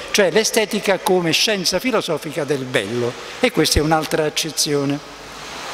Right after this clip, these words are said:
Eh, è chiaro che in questa seconda accezione, cioè quella che è propria dell'idealismo fil-, eh, tedesco, Schelling e soprattutto Hegel,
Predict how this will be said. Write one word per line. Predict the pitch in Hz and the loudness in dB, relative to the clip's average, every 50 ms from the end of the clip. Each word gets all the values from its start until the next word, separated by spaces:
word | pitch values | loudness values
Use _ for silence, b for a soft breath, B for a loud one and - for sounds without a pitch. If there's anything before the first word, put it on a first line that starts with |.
| - - - B B B B B B B B B B B - - - - - - | -8 -6 -4 B B B B B B B B B B B -6 -4 -4 -4 0 2
Eh, | - 185 190 233 277 - - - - | 4 4 4 2 -2 -4 -4 -2 0
è | - - - | 2 2 4
chiaro | - 277 277 277 247 | 4 4 4 4 2
che | - 220 202 | 2 2 2
in | 196 208 - - 240 233 208 165 | 2 0 0 0 2 2 4 4
questa | 165 277 277 - - 208 | 4 2 2 2 0 0
seconda | - - 185 - 226 240 254 240 214 | 0 0 2 2 4 4 6 4 4
accezione, | 175 - - 190 175 - - - 190 165 139 131 127 135 | 2 2 0 0 0 0 0 2 2 2 2 2 0 0
cioè | - - 180 156 | 0 0 -2 0
quella | - 208 233 240 240 214 175 139 | 0 0 0 2 2 0 0 0
che | - 185 180 | 0 0 -2
è | 170 | 0
propria | - - 185 202 226 233 - 196 185 170 | 0 -2 -2 0 0 -2 -2 -2 0 0
dell'idealismo | 160 143 165 151 160 160 143 160 160 156 180 214 214 - - 185 170 160 147 143 - | 0 0 0 -2 -2 0 0 2 2 2 2 0 -2 0 2 2 2 2 2 0 -2
fil-, | - 175 160 143 165 254 B B B B B B B | -2 0 0 0 -2 -4 B B B B B B B
eh, | - - 143 135 135 139 127 127 131 - | 0 2 2 2 2 2 0 0 0 2
tedesco, | - 175 160 151 160 139 - - - - 139 110 160 247 - 214 | 2 2 4 4 4 2 2 0 0 -2 -2 -4 -4 -6 -4 -2
Schelling | - - - - 170 170 175 185 170 170 156 147 147 139 135 143 143 - - | 0 0 2 2 2 2 2 2 2 2 4 4 2 4 2 2 2 0 -2
e | - | -2
soprattutto | 143 - 170 135 - - 139 135 - - 196 - - 160 139 | -2 -2 -2 0 0 0 -2 -2 -2 -4 -4 -2 0 2 4
Hegel, | 131 165 160 135 117 123 135 131 143 160 180 175 | 4 4 2 2 2 2 2 4 4 4 4 2